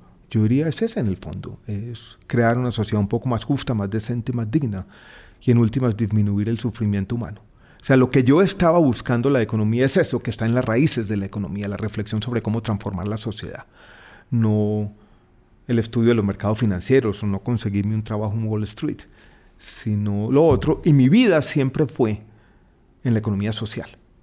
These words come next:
Yo incluso me voy a hacer un doctorado en una universidad que era muy famosa por la econometría.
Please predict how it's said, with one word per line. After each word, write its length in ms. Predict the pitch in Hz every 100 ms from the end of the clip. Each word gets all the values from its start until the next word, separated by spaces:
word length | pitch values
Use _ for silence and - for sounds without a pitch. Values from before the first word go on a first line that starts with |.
| _
Yo 100 | 117
incluso 280 | 113 113 135
me 80 | 151
voy 160 | 110 117
a 40 |
hacer 180 | 120 143
un 100 | 147
doctorado 540 | 143 - 101 98 113
en 100 | 110
una 140 | 107 120
universidad 680 | 123 110 95 113 104 101
que 140 | - 120
era 100 | 120
muy 160 | 127
famosa 380 | 123 123 117 127
por 140 | 107
la 80 | 95
econometría. 640 | 101 104 87 87 190 165